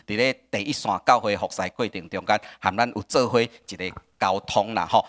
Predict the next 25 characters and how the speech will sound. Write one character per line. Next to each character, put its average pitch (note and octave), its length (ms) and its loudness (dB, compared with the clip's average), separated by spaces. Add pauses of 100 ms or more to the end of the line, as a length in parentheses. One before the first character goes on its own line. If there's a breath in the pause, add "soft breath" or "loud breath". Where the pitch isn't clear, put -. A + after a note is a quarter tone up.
(140 loud breath)
啊， D#3 100 4
所 F#3+ 200 2
以 E3+ 120 -2
今 E3 120 0
仔 F#3+ 160 4
日 D#3+ 120 -2
我 F3 180 8
所 F3+ 240 0
定 C#3 200 -2
的 B2+ 100 -2
即 E3 140 -4
个 C#3 100 2
题 A#2 300 0
目 A#2 180 4
是 F#2 240 -12 (300)
下 F#2 320 0
上 G2 380 -2
帝 F#2+ 200 -8
心 G#2+ 360 -8
意 F2 160 -16
的 G2 180 -10
生 - 240 -4 (180)
命 F#2+ 320 -8
态 E2 300 -10
度。 F#2 140 -4